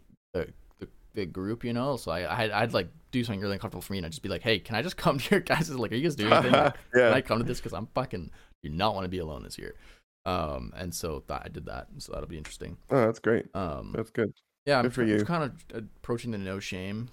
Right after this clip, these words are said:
Speaker 1: kinda thing, where I'm just like,
Speaker 2: Yeah.
Speaker 1: "Nobody's gonna reach out, so I gotta
Speaker 2: <laughs>
Speaker 1: fucking pull the
Speaker 2: Better
Speaker 1: trigger
Speaker 2: do
Speaker 1: these
Speaker 2: it.
Speaker 1: days." And
Speaker 2: Yeah.
Speaker 1: if they fucking hate me, whatever, <laughs> you know, like,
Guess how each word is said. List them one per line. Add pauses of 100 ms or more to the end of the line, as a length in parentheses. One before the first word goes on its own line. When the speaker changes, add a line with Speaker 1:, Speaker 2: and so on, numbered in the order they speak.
Speaker 1:
kinda
thing,
where
I'm
just
like,
Speaker 2:
Yeah.
Speaker 1:
"Nobody's
gonna (100)
reach
out,
so (220)
I
gotta
Speaker 2:
<laughs>
Speaker 1:
fucking (440)
pull
the
Speaker 2:
Better
Speaker 1:
trigger
Speaker 2:
do
Speaker 1:
these
Speaker 2:
it.
Speaker 1:
days." (160)
And
Speaker 2:
Yeah.
Speaker 1:
if
they
fucking
hate
me, (100)
whatever,
<laughs>
you
know,
like,